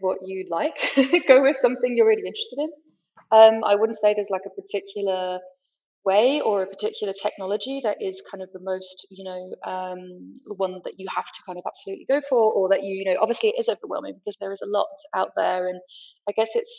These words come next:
a, a way of picking is just by what you're interested in, and, and I guess that's how I started, was just by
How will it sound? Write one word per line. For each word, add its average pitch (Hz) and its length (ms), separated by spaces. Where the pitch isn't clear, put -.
a, - 180
a 202 60
way 202 260
of 190 100
picking 190 340
is 185 120
just - 200
by 185 140
what 185 300
you're 185 100
interested 190 340
in, 190 140
and, 185 300
and 190 80
I 196 80
guess 214 200
that's 196 120
how 180 380
I 190 80
started, 185 520
was 180 200
just - 280
by 180 240